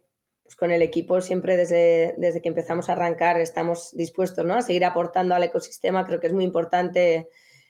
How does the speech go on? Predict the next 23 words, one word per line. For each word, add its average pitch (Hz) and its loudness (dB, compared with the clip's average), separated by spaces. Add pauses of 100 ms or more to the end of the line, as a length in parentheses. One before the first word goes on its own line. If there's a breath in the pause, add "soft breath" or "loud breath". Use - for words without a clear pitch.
(120)
eh, 160 2 (160)
eventos 170 2
de 180 0
este 180 -2
tipo, 220 0
porque 156 -2
sí 156 -8
que 185 2
hay 175 2
en 170 2
otras 170 -2
partes 170 -2
de, 165 2 (400 soft breath)
de - 0
España, 180 0
¿no? 185 0
y 170 -4
a 170 -10
nivel 160 -4
internacional 160 -2
de 156 2
gran 165 -2
tamaño, 175 -2